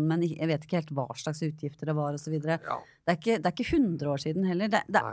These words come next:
Speaker 1: pro-, problemet er at det, det, det kommer ikke svar det går an å tro på.
Speaker 2: Nei, og det var som jeg påpekte at
Speaker 1: <laughs> Det er et
Speaker 2: det,
Speaker 1: problem.
Speaker 2: det kan du godt mene at du hadde rett på, men det er, er det egentlig
Speaker 1: Ja.
Speaker 2: andre enn deg som skulle avgjøre.
Speaker 1: Det er akkurat
Speaker 2: Og,
Speaker 1: det, ja.
Speaker 2: og det,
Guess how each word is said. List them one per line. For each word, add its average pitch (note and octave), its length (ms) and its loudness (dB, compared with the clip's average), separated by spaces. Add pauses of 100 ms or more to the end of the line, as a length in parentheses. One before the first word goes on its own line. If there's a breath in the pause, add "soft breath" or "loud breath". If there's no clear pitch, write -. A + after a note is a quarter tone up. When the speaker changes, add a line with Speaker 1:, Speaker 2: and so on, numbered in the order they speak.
Speaker 1:
pro-, A#3 240 0
problemet A3 480 2
er - 160 -2
at - 80 -8
det, A#3+ 160 2
det, B3+ 160 0 (400 soft breath)
det A3 80 -10
kommer F#3 320 0
ikke C#4 100 -2
svar F3+ 300 0
det G#3+ 80 0
går G#3+ 180 4
an G#3 140 2
å - 80 -6
tro G3 160 0
på. D4 160 4 (320)
Speaker 2:
Nei, A2 160 -4
og A#2 100 2
det A2+ 80 4
var G#2+ 140 0
som A2+ 100 2
jeg G#2+ 140 4
påpekte A2+ 480 4
at - 160 -12
Speaker 1:
<laughs> - 80 -6
Det - 80 -2
er E3+ 240 2
et - 20 -4
Speaker 2:
det, A#2 140 4
Speaker 1:
problem. E3+ 240 2
Speaker 2:
det E3+ 160 8
kan C3+ 100 6
du C#3 140 4
godt A#2 160 0
mene G2 260 4
at G2+ 80 -2
du A#2 80 2
hadde G#2+ 220 4
rett - 160 -2
på, A#2 100 2
men A2+ 220 0
det G#2+ 160 2
er, A2 80 0 (240)
er A2+ 240 2
det - 20 0 (220)
egentlig F#3 160 2
Speaker 1:
Ja. F#3+ 160 4
Speaker 2:
andre G#2+ 240 2
enn G#2 80 2
deg F#2+ 160 2
som G#2+ 80 -4
skulle G#2+ 240 0
avgjøre. G#2 240 0
Speaker 1:
Det F#3+ 80 2
er C3+ 80 0
akkurat - 180 0
Speaker 2:
Og, A2+ 80 4
Speaker 1:
det, A2 80 2
ja. D#3+ 140 0
Speaker 2:
og A2 80 2
det, A2 100 4